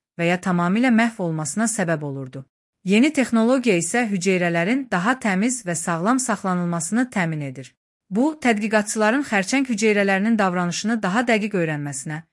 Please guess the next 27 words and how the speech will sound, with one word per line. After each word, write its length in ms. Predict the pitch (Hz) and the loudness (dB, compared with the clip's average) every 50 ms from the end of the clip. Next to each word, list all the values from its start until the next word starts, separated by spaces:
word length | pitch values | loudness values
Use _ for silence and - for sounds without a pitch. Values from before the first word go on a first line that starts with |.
| _ _ _ _ _ | _ _ _ _ _
yeni 220 | - 180 185 208 247 | -2 0 4 4 6
müalicə 420 | 247 240 226 214 214 208 220 262 | 6 6 6 4 2 2 2 2
metodlarının 640 | 254 247 226 233 220 208 208 202 196 196 214 226 220 | 2 2 2 0 -2 -2 0 0 0 2 0 -2 -2
inkişaf 380 | - 185 175 - - 262 254 - | -2 -4 -4 -2 -2 -2 0 0
etdirilməsinə 720 | 233 202 214 - 170 165 156 151 143 - - - 151 135 135 _ _ _ _ _ _ _ | -2 -2 -4 -6 -6 -6 -6 -6 -6 -8 -8 -8 -10 -10 -10 _ _ _ _ _ _ _
və 120 | 170 165 160 | -6 -2 0
daha 200 | 170 165 220 254 254 | 0 0 0 0 2
təsirli 380 | 262 233 220 - 226 214 233 214 | 0 0 0 0 -2 -2 -2 0
dərmanların 560 | 214 190 175 170 170 165 165 165 170 220 254 220 | 0 2 2 0 0 -2 -2 -2 0 0 0 0
hazırlanmasına 760 | 196 180 165 175 165 165 165 160 156 156 151 - 214 233 220 - | 0 0 -2 -2 -2 -4 -4 -4 -4 -6 -6 -4 -4 -4 -2 -2
kömək 240 | 190 175 175 - 156 139 | -2 -2 -2 -4 -6 -8
edəcək. 340 | 143 135 135 139 131 - _ _ _ _ _ _ _ _ _ _ _ _ _ _ _ _ _ | -8 -10 -10 -12 -14 -16 _ _ _ _ _ _ _ _ _ _ _ _ _ _ _ _ _
Elm 280 | - 214 254 277 277 262 - | 2 4 4 4 2 0 0
adamlarının 800 | 196 196 180 202 202 202 202 202 202 202 196 202 220 254 277 277 | 0 2 4 4 6 6 6 6 4 4 4 4 4 2 2 0
fikirləri. 760 | 269 - - - - 208 175 160 156 147 139 131 131 127 123 - _ _ _ _ _ _ _ _ _ _ _ _ _ _ _ _ _ _ | -4 -10 -14 -4 -2 0 0 0 0 -2 -2 -4 -6 -10 -14 -18 _ _ _ _ _ _ _ _ _ _ _ _ _ _ _ _ _ _
Tədqiqatı 540 | - 220 214 202 202 233 208 240 233 233 311 | -2 0 0 2 2 2 2 2 2 4 4
aparan 400 | 302 269 - 240 226 233 254 247 | 2 2 4 4 4 4 4 4
komanda 420 | - 214 202 202 202 208 220 226 202 | 2 2 2 2 2 2 2 2 2
bildirir 400 | 208 190 175 208 214 269 254 254 | 0 0 0 0 0 0 -2 -4
ki, 240 | - 175 135 - _ _ _ _ _ _ | -6 -10 -10 -10 _ _ _ _ _ _
bu 60 | 214 220 | 2 4
metod 360 | 220 208 202 214 277 269 - | 4 4 4 2 0 0 2
yalnız 380 | 220 220 226 240 254 240 240 - | 2 2 4 4 2 2 0 0
xərçəng 380 | 208 185 180 - 247 254 240 233 | -2 -2 0 0 0 0 0 -2
hüceyrələrinin 640 | 208 180 208 196 185 190 180 180 175 170 185 190 175 | -2 0 0 2 2 2 0 0 0 0 -2 -4 -4
araşdırılmasında 960 | 170 170 170 165 - - 175 175 170 170 170 160 - - 180 185 226 226 | -4 -4 -4 -4 -4 -6 -6 -4 -4 -4 -4 -4 -4 -4 -2 -2 0 0
deyil, 240 | 208 185 165 151 143 | 0 0 0 -2 -4